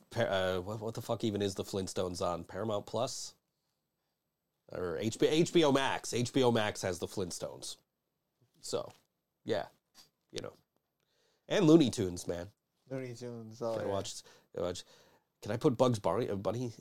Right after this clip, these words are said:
Speaker 1: Can he put Bugs Bunny cart-, uh, cartoon pictures in his profile?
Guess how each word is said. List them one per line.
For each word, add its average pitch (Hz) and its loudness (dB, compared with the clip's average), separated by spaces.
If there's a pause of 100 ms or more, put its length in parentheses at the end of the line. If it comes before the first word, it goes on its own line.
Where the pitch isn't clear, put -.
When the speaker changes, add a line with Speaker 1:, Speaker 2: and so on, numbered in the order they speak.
(140)
Speaker 1:
Can 104 -4
he 131 0
put 170 4
Bugs 160 6
Bunny 147 4
cart-, 147 4
uh, 120 0
cartoon 135 2
pictures 143 -2
in 139 -2
his 127 -4 (140)
profile? 147 -2